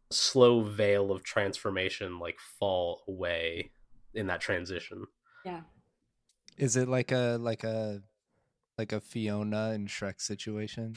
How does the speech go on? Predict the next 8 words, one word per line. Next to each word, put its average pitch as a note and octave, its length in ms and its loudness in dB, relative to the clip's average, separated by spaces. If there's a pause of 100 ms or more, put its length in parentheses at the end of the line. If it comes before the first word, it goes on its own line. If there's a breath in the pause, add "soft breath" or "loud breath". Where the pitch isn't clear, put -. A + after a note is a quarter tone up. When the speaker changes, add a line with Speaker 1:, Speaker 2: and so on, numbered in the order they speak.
Speaker 1:
<laughs> - 80 -4
Speaker 3:
type A2+ 200 -4 (100)
thing, A#2+ 360 -4 (500)
where G#2 140 -2
the G2+ 120 -2
transformation G#2 800 -4
slowly, G2 500 -6
like, F#2+ 260 -10